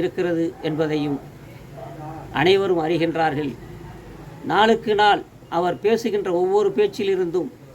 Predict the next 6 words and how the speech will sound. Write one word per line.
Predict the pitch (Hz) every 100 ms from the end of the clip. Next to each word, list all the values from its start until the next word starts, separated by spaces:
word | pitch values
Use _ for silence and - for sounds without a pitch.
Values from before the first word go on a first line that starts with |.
| - - 143
அமித்ஷா, | 190 - 180 190 - - - - - - - - - - - 151
மோடி, | 175 202 190 208 220 - - - - - - - - - -
நிர்மலா | 339 415 403 392 392 403 - -
போன்றவர்கள் | 190 185 180 170 170 156 -
பேசுகின்ற | 196 - 185 185 165 165
பேச்சுக்களிலும் | 175 180 170 165 185 175